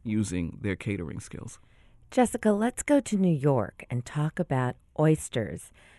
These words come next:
Speaker 2: and in particular, Thomas Downing.
Speaker 1: Certainly, oysters were a big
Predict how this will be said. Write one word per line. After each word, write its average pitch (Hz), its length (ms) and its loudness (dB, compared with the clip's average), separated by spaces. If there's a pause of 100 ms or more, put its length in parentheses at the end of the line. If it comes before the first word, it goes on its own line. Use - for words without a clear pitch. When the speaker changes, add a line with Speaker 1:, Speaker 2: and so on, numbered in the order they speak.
(140)
Speaker 2:
and 143 240 2
in 196 220 8
particular, 135 920 2
Thomas 151 640 2
Downing. 117 580 0 (600)
Speaker 1:
Certainly, 202 360 4
oysters 165 460 2
were 131 260 2
a 123 140 6
big 120 760 6